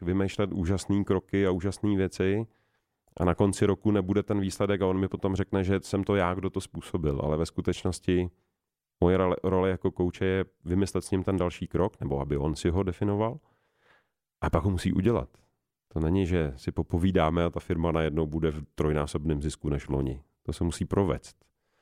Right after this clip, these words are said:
A když se to neprovádí, tak to nikam nevede, že jo? Takže na vaši otázku, jak rychle se to projeví, opravdu to záleží na těch lidech. Eh, mám klienty, který, eh, jsme se v pondělí na něčem dohodli ráno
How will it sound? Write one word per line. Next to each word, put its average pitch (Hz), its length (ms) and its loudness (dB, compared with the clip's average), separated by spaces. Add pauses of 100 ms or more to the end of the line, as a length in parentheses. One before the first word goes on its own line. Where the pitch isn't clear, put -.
(200)
A - 80 -4
když 71 100 0
se - 80 -4
to 101 80 2
neprovádí, 92 640 2
tak - 140 -4
to 113 80 0
nikam 107 240 2
nevede, 120 360 0
že 65 100 -10
jo? - 120 -8 (160)
Takže 85 540 0 (760)
na 85 100 4
vaši 95 220 2
otázku, 107 500 0
jak 104 160 0
rychle 104 220 -2
se 107 120 -2
to 113 120 -2
projeví, 107 440 0
opravdu 104 440 -2
to 104 140 -2
záleží 101 460 0
na 101 140 -2
těch 101 180 -4
lidech. 80 480 -4
Eh, 76 60 2 (580)
mám 85 280 0
klienty, 95 460 2
který, 101 640 -2
eh, - 480 -4
jsme - 160 -2
se 113 100 0
v 76 80 2
pondělí 98 360 6
na 101 80 4
něčem 101 340 0
dohodli 95 500 2
ráno 95 460 0